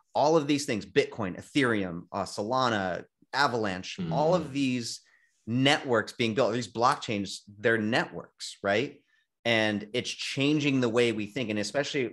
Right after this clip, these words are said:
Speaker 1: you know, our investment thesis, you know, uh, towards the assets themselves is all, is around network effects, right? It's, it's
Speaker 2: Yeah.
Speaker 1: a, it's a huge piece to it. So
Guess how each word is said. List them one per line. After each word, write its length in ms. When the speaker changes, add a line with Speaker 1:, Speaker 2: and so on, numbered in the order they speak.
Speaker 1:
you 140
know, 120
our 220
investment 540
thesis, 560
you 60
know, 200
uh, 220
towards 300
the 180
assets 460
themselves 720
is 100
all, 260
is 160
around 360
network 340
effects, 540
right? 260
It's, 260
it's 260
Speaker 2:
Yeah. 60
Speaker 1:
a, 40
it's 260
a 120
huge 180
piece 240
to 80
it. 100
So 100